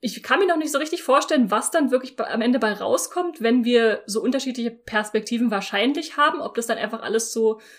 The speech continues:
zu einer Geschichte verwoben wird oder doch eher alleinstehend ist. Aber es ist doch faszinierend genug, dass wir es hier mal mit reintragen wollten. Äh, Clickbait mit, äh, zum Beispiel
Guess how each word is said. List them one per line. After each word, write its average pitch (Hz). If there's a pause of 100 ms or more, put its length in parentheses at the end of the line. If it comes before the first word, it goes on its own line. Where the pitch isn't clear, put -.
(140)
zu -
einer 226
Geschichte 277
verwoben 254
wird 247
oder 208
doch -
eher 262
alleinstehend 294
ist. -
Aber 226 (500)
es 233
ist -
doch - (180)
faszinierend 277
genug, 285
dass 285
wir -
es 254
hier 269
mal 269
mit 240
reintragen 220
wollten. 269
Äh, 226 (200)
Clickbait - (320)
mit, 240
äh, 214
zum 220
Beispiel 233